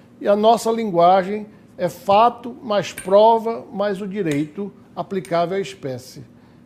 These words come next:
E assim é que nós vamos proceder, sem essa peculiaridade, é, de saber o que que nó-, nós vamos fazer.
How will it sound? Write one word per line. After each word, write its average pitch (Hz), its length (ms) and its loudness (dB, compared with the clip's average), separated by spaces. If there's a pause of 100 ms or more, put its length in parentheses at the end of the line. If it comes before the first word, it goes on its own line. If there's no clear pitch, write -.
E 185 200 -2
assim 180 340 -4
é 185 100 -6
que 180 120 -12
nós 180 260 -2
vamos 180 260 -6
proceder, 190 760 -2 (380)
sem 208 320 -2
essa 208 500 0 (140)
peculiaridade, 214 1300 2 (440)
é, 180 200 4
de 175 120 -6
saber 180 340 -2
o 185 60 -4
que - 60 -16
que 254 120 -4
nó-, 262 220 0
nós 233 240 -4
vamos 214 220 -4
fazer. 135 520 0